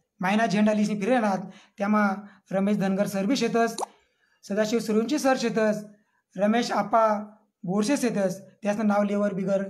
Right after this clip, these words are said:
आपण मोरे जावान नाहीत. प्रवीणजी महाजन साहेब, धन्यवाद. त्यासनं आपल्यावर गनज उपकार शेतस, त्या जीववती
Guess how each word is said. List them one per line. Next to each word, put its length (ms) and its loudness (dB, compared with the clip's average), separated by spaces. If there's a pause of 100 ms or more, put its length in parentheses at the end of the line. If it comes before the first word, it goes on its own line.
(260)
आपण 200 -2
मोरे 260 0
जावान 340 0
नाहीत. 160 -2 (560)
प्रवीणजी 320 2
महाजन 240 4
साहेब, 420 0 (840)
धन्यवाद. 520 2 (2500)
त्यासनं 220 0
आपल्यावर 520 2
गनज 240 2
उपकार 320 2
शेतस, 440 0 (480)
त्या 480 2 (580)
जीववती 840 0